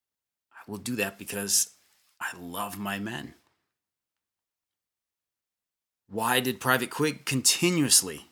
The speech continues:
run out to no man's land to look for his master's son? It was love. Love for a boy he'd probably watched grow up on the farm where he worked. So,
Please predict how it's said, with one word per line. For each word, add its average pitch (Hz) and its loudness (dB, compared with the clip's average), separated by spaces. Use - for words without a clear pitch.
run 110 2
out 113 2
to 120 0
no 113 0
man's 98 -4
land 90 -8
to 98 -4
look 101 -4
for 104 -6
his 98 -4
master's 95 2
son? 82 -2
It - -12
was 151 -4
love. 151 0
Love 101 0
for 127 -2
a 110 2
boy 117 0
he'd 117 -6
probably 147 -4
watched 123 0
grow 107 -2
up - -4
on 107 -2
the 104 -4
farm 113 0
where 92 -4
he 95 -6
worked. - -6
So, 67 -4